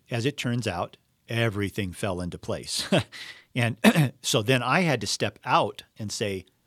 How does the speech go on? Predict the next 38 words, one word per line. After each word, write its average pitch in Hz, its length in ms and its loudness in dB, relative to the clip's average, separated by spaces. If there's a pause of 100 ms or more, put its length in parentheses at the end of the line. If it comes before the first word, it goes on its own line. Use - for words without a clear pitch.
(240)
"Obviously, 123 480 0
Jesus, 95 460 -8
you're 110 240 -4
guiding 95 460 -4
her, 85 300 -14 (300)
'cause 101 140 -10
it's 95 140 -10
obvious 117 420 0
to - 120 -8
me 98 400 -6 (200)
everything 113 400 0
fell 104 240 -6
into 95 140 -8
place." 82 360 -10 (140)
And 110 160 -6
Lucy 104 260 -4
left 92 380 -8 (260)
and 107 80 -12
spent 98 240 -8
another 92 280 -8
ten 92 220 -8
days 82 240 -8
at - 60 -16
Camp - 240 -12
Barnabas. 127 440 -6 (380)
So 120 360 0
there's 131 180 2
no 147 160 4
formula 143 520 0
there. 202 320 -2 (500)
There's 123 240 -2
just - 480 -2
this 117 200 -6 (120)
act 147 340 -2
of 165 100 -4
faith - 520 -6 (260)
that 101 160 -8
says, 98 460 -4